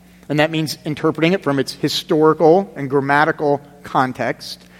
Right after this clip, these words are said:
but it also means interpreting in such a way so that Scripture interprets Scripture. That is,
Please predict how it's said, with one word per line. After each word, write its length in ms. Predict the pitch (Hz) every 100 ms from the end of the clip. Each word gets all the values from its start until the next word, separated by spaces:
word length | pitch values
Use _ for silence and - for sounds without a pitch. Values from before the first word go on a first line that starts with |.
| -
but 100 | 165
it 60 | 185 190
also 300 | 240 - 185
means 220 | 175 165
interpreting 460 | 160 202 185 190
in 80 | 185
such 260 | - 196 175
a 60 |
way 120 | 175 175
so 140 | 180
that 180 | 165 165
Scripture 760 | - - 233 - 151 135 151 - - - -
interprets 580 | 208 185 220 220 160 -
Scripture. 540 | - 254 - 147 - - - - - - -
That 200 | 190 208
is, 440 | 143 139 180 -